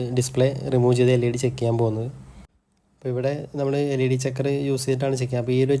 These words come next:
ചെക്കറിൽ നമ്മൾ അതിൻ്റെ പ്രോബുകൾ ആ ഒരു പിന്നിൽ വയ്ക്കുന്ന സമയത്ത് വോൾട്ടേജ് റീഡിങ്സ് കാണിക്കുന്നുണ്ടോ അല്ലെങ്കിൽ എത്രയാണ് കാണിക്കുന്നതൊക്കെ ചെക്ക് ചെയ്യുന്നുണ്ട്. അപ്പോൾ ഇവിടെ നമ്മൾ ആ പിന്നായിട്ട് കണക്ട് ചെയ്തപ്പോൾ കാണിക്കുന്നത് ഒരു നൂറ്റി മുപ്പത്തിയെട്ട്, മുപ്പത്തൊമ്പത് ഇങ്ങനെ വേരി ചെയ്തുകൊണ്ടിരിക്കുകയാണ്.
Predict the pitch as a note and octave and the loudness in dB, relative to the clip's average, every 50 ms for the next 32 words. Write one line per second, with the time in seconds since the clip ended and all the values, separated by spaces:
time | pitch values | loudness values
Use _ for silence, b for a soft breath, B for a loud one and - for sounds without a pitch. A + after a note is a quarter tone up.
0 | - D3 C3 B2+ - C3 C3+ C#3 C#3+ C3+ C3+ C#3 C#3 C3+ C3 C3+ C#3 C#3 C#3 C#3 | 0 -2 0 0 0 2 4 4 4 4 6 4 4 4 4 4 4 2 2 0
1 | - - - D3 - C3+ C3 C3 B2+ C3 B2+ C3 C3 C3 C3 C3 C3 C3 C3 B2+ | -4 -8 -8 2 6 8 8 8 8 6 6 6 6 6 6 6 4 4 2 2
2 | C3 C3 B2+ B2+ B2 C3 C3 B2 B2 B2+ B2 B2 C3+ C3 B2+ B2 A#2+ A#2+ C3 B2 | 4 4 6 6 6 4 4 2 2 0 0 2 2 2 2 2 2 2 2 4
3 | B2 B2 A#2 A2+ A#2+ A#2+ A#2 B2 B2 B2 B2 A#2+ A#2+ A#2+ A#2+ - - B2 B2+ B2 | 4 4 2 2 0 0 0 2 2 2 2 2 2 0 -2 -4 -2 0 2 2
4 | A#2 A#2 A2+ - - B2 A#2+ A#2 A2+ A#2 A#2 B2+ B B B B B B B B | 2 2 -2 -2 0 0 0 0 0 -2 -4 -6 B B B B B B B B
5 | - - B2 A#2+ A#2+ A#2+ A#2+ - B2 B2 B2 B2 A#2+ B2 B2+ B2 A#2+ A#2 A2 B2 | -8 -4 -2 0 0 0 0 2 2 4 4 4 4 4 4 4 4 4 2 0
6 | A#2+ A#2+ A#2+ A#2+ A#2 B2+ A#2 - C3 A#2+ - - A#2+ A2+ A#2 A2+ A2 A2 B2 D3 | 0 2 0 0 0 -2 -2 0 -2 -2 -2 -4 -4 -4 -2 -4 -4 -6 -8 -10
7 | D#3+ - - B B B B B B B B B B - - B2+ B2 B2 C3 C3 | -12 -14 -18 B B B B B B B B B B -8 -2 0 4 6 6 8
8 | C3 C3+ C3+ C3 C3 C#3 C3 C3 C3 C3 C3 B2+ C#3 C3 B2+ A#2+ B2+ C3 B2+ B2 | 8 8 8 8 6 6 6 6 6 6 4 4 6 6 6 6 4 4 2 2
9 | B2 A#2 C3 B2 C3 B2+ A#2+ A2+ A#2+ A#2 A#2+ A#2+ B2+ B2+ C3 B2+ B2 B2+ B2 B2+ | 2 2 2 4 4 4 4 2 2 0 0 0 0 0 0 0 0 0 2 2
10 | B2+ B2 A#2+ - - C3 C3 C3+ C3 - - - - - - - - - - - | 2 0 0 0 0 0 0 0 -2 -6 -12 -16 -18 -20 -20 -20 -20 -20 -20 -20
11 | - - - - - C#3 B2+ B2+ - C3 B2+ - - C3+ C3 B2+ C3 - - C3 | -20 -20 -20 -8 -4 -4 -4 -2 -2 -2 -2 2 4 4 4 4 2 0 0 2
12 | C3 B2+ B2+ B2+ B2+ C3 C3+ B2+ C3 B2 B2 B2+ B2+ B2+ B2+ B2+ B2+ C3 B2+ B2+ | 2 4 2 2 2 2 0 2 2 4 4 4 6 4 4 2 2 2 2 2
13 | B2+ B2+ C3 C3 - C#3 B2+ B2+ B2+ B2+ B2 C3 C3+ C3 C3 B2+ B2 B2 B2+ A#2 | 2 2 0 -2 0 2 4 6 6 6 6 6 8 8 8 6 6 4 0 0
14 | A#2+ A#2+ A2+ A2+ | 0 0 0 0